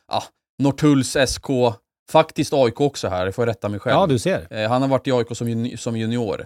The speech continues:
Speaker 1: står det här. Och, eh, F C Djursholm och sen Dalkurd, Arendal, Ods B K och Blackburn.
Speaker 2: Målvaktsplantskolan i Djursholm. Men var det inte någon tidigare A-, A I K-målvakt som också var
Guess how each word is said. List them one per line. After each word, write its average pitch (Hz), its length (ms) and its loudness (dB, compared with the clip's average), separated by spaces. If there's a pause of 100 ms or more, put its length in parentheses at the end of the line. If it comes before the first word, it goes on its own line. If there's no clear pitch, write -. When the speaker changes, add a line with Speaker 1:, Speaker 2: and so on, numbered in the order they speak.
(500)
Speaker 1:
står 107 200 -2
det 95 60 -2
här. 87 340 -4
Och, 98 320 -6
eh, 92 320 0
F 104 120 -2
C - 140 -6
Djursholm 95 640 -4
och - 100 -8
sen 92 140 -10
Dalkurd, 90 500 -6 (280)
Arendal, 92 680 -2
Ods - 260 -12
B 87 220 -10
K - 120 -10
och - 140 -12
Blackburn. - 420 -12 (220)
Speaker 2:
Målvaktsplantskolan 127 1800 -4
i 160 40 -2
Djursholm. 107 480 -6
Men 147 380 -6
var 147 80 -2
det - 20 -2
inte 139 140 -4
någon 139 520 -4
tidigare 151 300 0
A-, 147 260 0
A 143 140 2
I 120 40 -2
K-målvakt 113 760 -4
som 117 140 -4
också 117 180 -6
var 107 340 -2